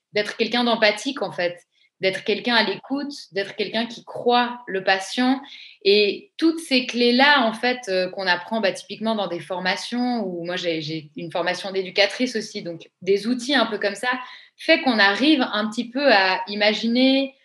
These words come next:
un peu à entrer dans ce que le monde de l'autre peut représenter à certains moments. Et donc, euh, donc voilà, je pense pas qu'on ait besoin d'avoir vécu, mais je pense qu'il faut avoir une sensibilité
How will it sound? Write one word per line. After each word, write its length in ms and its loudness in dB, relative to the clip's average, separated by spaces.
un 120 -2
peu 180 4
à 240 6
entrer 380 0
dans 200 -2
ce 160 -12
que 100 -2
le 140 2
monde 240 0
de 80 0
l'autre 420 0
peut 80 -2
représenter 960 -2
à 100 0
certains 360 -4
moments. 440 -6
Et 140 -2
donc, 320 -6
euh, 680 -2
donc 140 -6
voilà, 240 2
je 80 -6
pense 180 -10
pas 120 4
qu'on 140 -2
ait 160 -2
besoin 300 -4
d'avoir 360 -2
vécu, 320 -6
mais 120 -2
je 80 -8
pense 180 -8
qu'il 140 -10
faut 100 -4
avoir 200 -2
une 120 -8
sensibilité 960 -6